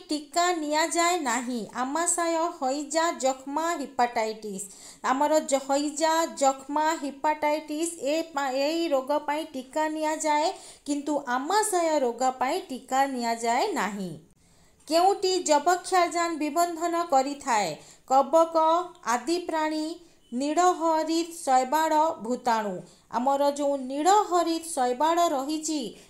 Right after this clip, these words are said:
ଏଇଟା ଯବକ୍ଷାରଜାନ ବିବନ୍ଦନ କରିଥାଏ. କେଉଁ ରୋଗଟି ଭୂତାଣୁ ଜନିତ ନୁହେଁ? ମିଳିମିଳା, ହାଡ଼ଫୁଟି, ପୋଲିଓ, ଯକ୍ଷ୍ମା. ଆମର ହାଡ଼-, ପୋଲି-, ମିଳିମିଳା,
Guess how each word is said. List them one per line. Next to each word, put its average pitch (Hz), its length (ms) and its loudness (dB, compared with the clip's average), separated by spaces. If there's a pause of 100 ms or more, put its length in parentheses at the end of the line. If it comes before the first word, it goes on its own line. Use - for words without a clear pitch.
ଏଇଟା 277 440 2
ଯବକ୍ଷାରଜାନ 269 960 0
ବିବନ୍ଦନ 240 640 0
କରିଥାଏ. 214 840 0 (1000)
କେଉଁ 370 380 4
ରୋଗଟି 339 680 2
ଭୂତାଣୁ 330 600 -2
ଜନିତ 320 420 -2 (100)
ନୁହେଁ? 247 540 -2 (280)
ମିଳିମିଳା, 311 760 2 (120)
ହାଡ଼ଫୁଟି, 311 1000 -2
ପୋଲିଓ, 294 560 2
ଯକ୍ଷ୍ମା. 208 680 -2 (280)
ଆମର 294 360 2 (840)
ହାଡ଼-, 247 500 0 (100)
ପୋଲି-, 285 380 2
ମିଳିମିଳା, 302 800 2